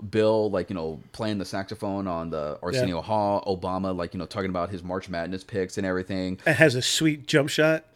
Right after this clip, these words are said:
Speaker 1: Oh, totally. Oh my God, that jump shot, man. Let me tell you,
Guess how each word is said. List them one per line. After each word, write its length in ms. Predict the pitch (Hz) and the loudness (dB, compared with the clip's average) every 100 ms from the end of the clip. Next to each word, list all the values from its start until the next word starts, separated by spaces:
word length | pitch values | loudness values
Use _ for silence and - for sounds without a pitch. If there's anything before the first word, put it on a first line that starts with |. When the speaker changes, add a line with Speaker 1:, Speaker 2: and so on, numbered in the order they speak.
| - | 6
Speaker 1:
Oh, 200 | 151 95 | 8 8
totally. 380 | - 147 131 101 113 | 8 12 12 10 8
Oh 100 | 139 | 8
my 140 | 95 | 6
God, 220 | 98 104 | 6 4
that 200 | 107 120 - | 4 4 2
jump 220 | 113 - | 2 2
shot, 160 | 127 131 | 0 2
man. 120 | 113 | 2
Let 80 | 127 | 2
me 60 | |
tell 240 | 147 139 95 | 2 6 4
you, 220 | 71 | 4